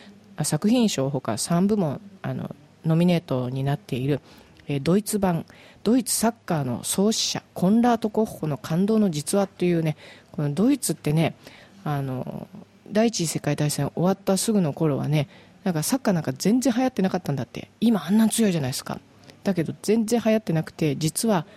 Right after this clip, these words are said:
体操王国だったんだって。それでもう映画の最初の方、あの、体操してる少年たち、まあ、これ先生と少-、少年たちのね、あの、学校ものでもあるわけで、なかなか泣かせるいい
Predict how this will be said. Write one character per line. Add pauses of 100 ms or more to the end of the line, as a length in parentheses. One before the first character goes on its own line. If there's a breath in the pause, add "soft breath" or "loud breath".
(140 loud breath)
体
操
王
国
だ
っ
た
ん
だ
っ
て。 (120)
そ
れ
で
も
う
映
画
の
最
初
の
方、 (380 loud breath)
あ
の、
体
操
し
て
る
少
年
た
ち、 (180)
ま
あ、 (260 loud breath)
こ
れ
先
生
と
少-、
少
年
た
ち
の
ね、
あ
の、
学
校
も
の
で
も
あ
る
わ
け
で、
な
か
な
か
泣
か
せ
る
い
い